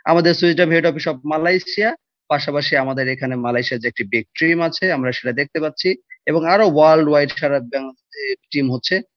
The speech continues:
এবং বাংলাদেশের যিনি আমাদেরকে খুব চমৎকার ভাবে এই যে freedom বিজনেসটা করার সুযোগটা করে দিয়েছেন আমাদের, সেটা হচ্ছে বাংলাদেশ সুইডেন company, international company ম্যানেজিং director মনিরুজ্জামান মনির।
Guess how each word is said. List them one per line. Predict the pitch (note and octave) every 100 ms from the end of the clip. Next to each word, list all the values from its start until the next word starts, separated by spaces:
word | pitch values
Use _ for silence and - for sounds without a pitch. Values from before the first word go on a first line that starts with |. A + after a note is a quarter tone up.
| _ -
এবং | E3 C#3+ F#2+
বাংলাদেশের | C3+ E3+ D#3+ C#3+ D3+
যিনি | B2 B2+ A#2+
আমাদেরকে | B2 C3 B2 B2 A#2
খুব | G#2+ C#3 C3 _ _ _ _
চমৎকার | F#3+ F3+ F3
ভাবে | C#3+ B2 - C4
এই | C#4+ C#4
যে | C4+
freedom | - A3+ G#3 E3
বিজনেসটা | E3+ D#3+ D#3+ E3
করার | D3+ C#3+
সুযোগটা | D3 D3+ D3 C#3
করে | - C3
দিয়েছেন | A#2 A2 - A2
আমাদের, | G2+ G#2 G2+
সেটা | - - _ -
হচ্ছে | C#3+ -
বাংলাদেশ | B2+ C3+ B2+ C3
সুইডেন | C3 B2+ B2 A2+ - _ _ -
company, | A#2+ B2 B2
international | B2 B2 B2 - D3
company | C3+ A#2+ A#2
ম্যানেজিং | A#2 A2+ A2
director | C#3 D3+ E3
মনিরুজ্জামান | C3+ B2+ B2+ G#2+ A2+ G#2+
মনির। | G2+ G#2 G2